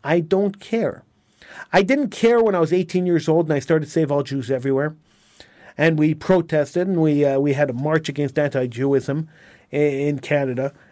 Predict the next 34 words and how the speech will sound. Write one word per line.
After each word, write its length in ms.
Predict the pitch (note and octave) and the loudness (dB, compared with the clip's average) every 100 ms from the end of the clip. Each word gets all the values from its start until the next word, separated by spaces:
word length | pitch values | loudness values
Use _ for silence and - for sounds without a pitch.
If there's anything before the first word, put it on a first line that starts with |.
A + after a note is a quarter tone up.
| _ | _
And 300 | E3+ F3 E3 | 0 2 4
we, 220 | E3 E3 | 2 2
we 140 | D#3 D#3 | 2 2
did 220 | D#3+ D#3 | 2 0
all 220 | - F3 | 0 0
sorts 240 | E3+ E3 D#3 | 2 -2 -4
of 140 | C3 D#2 - | -6 -10 -4
political 440 | - G3 - D#3+ | 2 2 2 0
activities 580 | C#3+ - D3+ D3+ E3 E3 | 0 -2 -2 2 0 0
and 220 | C3+ C3 | -4 -6
Jewish 340 | - G#3 G3 D#3+ | 0 2 2 0
activities 560 | C3+ - C3 C3 A#2+ | -4 -6 -6 -4 -6
on 140 | B2 B2+ | -8 -6
campus. 580 | - D3+ C#3 D#3 D#3 - _ _ _ _ - - - | -2 -2 0 -2 -4 -16 _ _ _ _ -20 -8 0
And 160 | F3 | 4
we 100 | F#3+ | 4
were 80 | F#3 | 2
condemned 640 | - E3+ D3 F3+ F#3 E3+ | 0 -2 2 4 4 2
every 240 | F3 F3+ F3 | 0 2 0
step 400 | - - G3 F3 | -4 0 0 2
of 40 | |
the 60 | E3+ | 2
way 220 | E3 E3 | 4 2
by 300 | D#3+ D#3 D#3 | -2 -2 0
mainstream 520 | D3+ D#3+ D#3 - D#3+ | 2 0 0 -2 -2
Jewish 240 | D#3 D#3 | 0 0
organizations 560 | D3+ C#3 C#3 C#3+ C3+ C#3+ | 0 -2 -2 -2 -4 -2
like 160 | C#3+ C#3 | -4 0
B'nai 240 | D#3+ D3+ | 0 0
B'rith 300 | C#3 D3+ D3+ | 2 0 0
and 100 | D3+ | -4
Canadian 280 | C3 D3+ C#3 | -2 -2 -2
Jewish 220 | C#3+ C3 | -6 -6
Congress 500 | - C#3+ C#3 C#3 - | -6 -4 -2 -4 -6